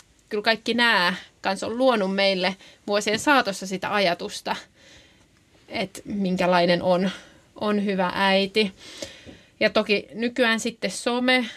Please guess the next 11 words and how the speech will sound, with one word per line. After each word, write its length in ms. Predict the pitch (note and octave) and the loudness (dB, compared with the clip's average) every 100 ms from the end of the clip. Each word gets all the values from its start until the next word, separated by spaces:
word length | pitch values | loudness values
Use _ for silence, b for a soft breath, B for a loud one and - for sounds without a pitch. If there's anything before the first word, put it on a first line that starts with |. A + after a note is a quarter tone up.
| B - | B -6
on 140 | A3 | -4
yksi, 380 | G#3+ G#3+ - - B B - | -4 -6 -12 -12 B B -18
missä 640 | - F#3+ F#3+ - F3 C#3 - - | -6 -4 -4 -2 -2 -2 -10 -16
tulee 360 | G3+ F3+ F#3 F#3+ | -6 -2 0 0
sitten 540 | G3 G3+ - G3 G3+ B B B B B B B B B B _ _ _ _ _ _ _ B B | -6 -8 0 2 2 B B B B B B B B B B _ _ _ _ _ _ _ B B
sekä 340 | A3+ A3 A3+ | 0 4 4
niin 220 | G#3 G3+ | 4 0
kuin 400 | F#3+ G3 F#3+ F#3 F#3 B B B B B B B | 0 0 2 0 -2 B B B B B B B
vertaisesimerkkiä, 1300 | G#3 G#3 G3+ F3+ F#3+ - A3 A#3+ A#3 A3+ A3+ - G#3+ G#3 | -2 0 0 0 0 -2 -2 -2 0 -2 -4 -4 0 2
katsotaan, 600 | G3+ G3+ G#3 G3 F#3+ F#3+ | 2 0 0 2 2 2
että 200 | F#3+ | 0